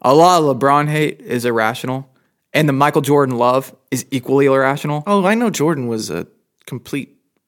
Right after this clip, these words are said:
Speaker 2: psychopath
Speaker 1: But
Speaker 2: when it
Speaker 1: most
Speaker 2: came
Speaker 1: people
Speaker 2: to
Speaker 1: are like, "He's a saint." Like, he,
Speaker 2: No, he's not a
Speaker 1: he would
Speaker 2: saint.
Speaker 1: never, he never missed a game. Do you know what he did? He was the best teammate ever. LeBron's not a good teammate. It's like, well, Jordan didn't have social media. Jordan punched guys in the face. Like,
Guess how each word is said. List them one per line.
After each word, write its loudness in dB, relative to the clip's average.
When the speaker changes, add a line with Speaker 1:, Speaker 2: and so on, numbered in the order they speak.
Speaker 2:
psychopath -4
Speaker 1:
But -4
Speaker 2:
when 4
it 4
Speaker 1:
most 6
Speaker 2:
came 4
Speaker 1:
people 4
Speaker 2:
to 6
Speaker 1:
are 6
like, 2
"He's -2
a -2
saint." -4
Like, -6
he, -6
Speaker 2:
No, 6
he's 2
not 4
a 4
Speaker 1:
he 6
would 6
Speaker 2:
saint. 4
Speaker 1:
never, 4
he 4
never 4
missed 0
a 4
game. 2
Do -2
you 4
know 6
what 4
he 2
did? 4
He 0
was 2
the -2
best -2
teammate 0
ever. 0
LeBron's 0
not -2
a -6
good -6
teammate. -4
It's -6
like, -4
well, -2
Jordan -2
didn't -2
have -4
social -4
media. -4
Jordan -4
punched -4
guys -4
in -6
the -8
face. -6
Like, -6